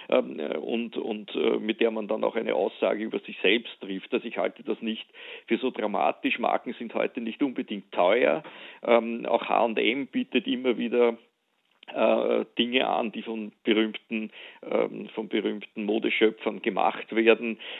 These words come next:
Also das heißt, äh, dass man heute sagt, ich möchte die jungen Menschen durch eine Billigmarke von den teuren Marken erlösen, das ist wohl eine ganz eine eigenartige Art von, von Klassenkampf, die, die sich hier inszeniert.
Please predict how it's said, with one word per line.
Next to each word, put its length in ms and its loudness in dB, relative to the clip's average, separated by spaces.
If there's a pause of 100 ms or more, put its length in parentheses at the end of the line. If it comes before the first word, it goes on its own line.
Also 180 -4
das 220 -6
heißt, 400 2
äh, 300 0 (140)
dass 120 0
man 140 0
heute 260 0
sagt, 300 0
ich 80 -10
möchte 400 0
die 120 -4
jungen 360 -2
Menschen 380 -4
durch 120 0
eine 160 0
Billigmarke 800 -2
von 160 -6
den 180 -4
teuren 440 -2
Marken 420 0 (260)
erlösen, 520 0 (160)
das 140 -6
ist 120 -10
wohl 140 0
eine 100 -6
ganz 220 -2
eine 200 0
eigenartige 760 0
Art 200 0 (280)
von, 220 -4
von 200 -12
Klassenkampf, 800 -6
die, 320 -6
die 60 -8
sich 180 -12
hier 140 -6
inszeniert. 600 -12